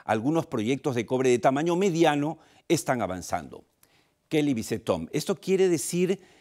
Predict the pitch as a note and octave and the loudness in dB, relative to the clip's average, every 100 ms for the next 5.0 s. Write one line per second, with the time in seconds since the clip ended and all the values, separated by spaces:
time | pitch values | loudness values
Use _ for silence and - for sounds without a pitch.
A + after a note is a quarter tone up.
0 | _ _ C3 C3 - A2+ - D#3+ E3 D#3+ | _ _ 2 2 2 -4 0 0 0 0
1 | C3+ G2 B2 D#3+ D#3 - D#3+ D#3+ C3+ A#2+ | 0 0 -2 -2 -4 -6 -4 -4 -4 -4
2 | - A#2 - D#3 D#3+ D3+ C#3 A#2 C3 C#3+ | -4 -6 -2 -2 -2 -4 -4 -2 -2 0
3 | C#3 C3+ - - - _ - C3+ C3 A#2+ | 0 -2 -8 -20 -20 _ 0 0 0 -4
4 | - - E3+ D#3 D#3 C#3+ B2+ D3 - | -6 -4 0 0 0 0 2 2 0